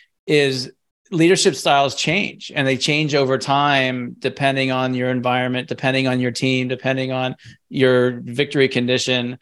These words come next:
Can you talk to us a little bit about how you've seen that change through the work that you've done, you know, specific leaders coming in as person A and l-, stopping as person B or C or D or E?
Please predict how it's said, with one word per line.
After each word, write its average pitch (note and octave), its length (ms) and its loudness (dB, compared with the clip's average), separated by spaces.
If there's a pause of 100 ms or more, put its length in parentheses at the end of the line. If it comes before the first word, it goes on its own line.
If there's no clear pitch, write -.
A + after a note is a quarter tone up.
(600)
Can D3 120 -4
you G#3+ 80 0
talk F3+ 220 2
to G#3+ 60 0
us G3 100 0
a F3+ 40 2
little D#3+ 200 4
bit E3 120 4
about C#3 280 2
how C3 160 2
you've C#3+ 320 0
seen C#3 360 -2
that C3 280 -2
change C#3+ 480 -4
through C#3+ 100 -4
the B2+ 100 2
work C3 200 2
that C3 140 -6
you've B2+ 140 -4
done, C3 580 -2
you C#3 140 -2
know, A2+ 60 0
specific C#3+ 560 -2
leaders C3 560 4 (420)
coming C3+ 340 0
in C3 200 0
as A#2+ 220 0
person C3 420 0
A B2 300 2
and A#2+ 240 -4
l-, B2+ 180 -6 (120)
stopping B2 640 -2
as A2+ 80 -2
person B2+ 400 -2
B B2 320 2
or A2+ 160 2
C B2 360 -2
or A#2 80 0
D A#2+ 180 0
or A#2 60 -2
E? B2 400 -4